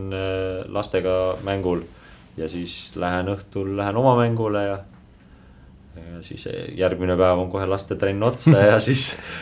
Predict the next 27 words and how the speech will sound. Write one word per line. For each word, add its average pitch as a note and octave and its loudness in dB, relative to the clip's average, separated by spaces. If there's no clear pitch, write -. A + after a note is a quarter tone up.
poisid F#2+ 0
küsivad, B2 6
et C#2+ -6
noh, F2+ 0
et D#2+ -4
mis F2+ -2
juhtus? A3 2
<laughs> G3 8
Või C#3 12
et A2+ 8
tubli F3+ 6
treener, F#2+ 6
et - -6
noh, F2+ -2
et F2 -4
mõlema-, C3 2
mõlemat A2+ 4
varianti G#2 2
on F#2 0
olnud, D#2 -2
et, - -8
äh, D#2 -4
eks F2 -10
nemad G2+ 0
ka B2 -2
nagu D#2+ -6
nende F#2 0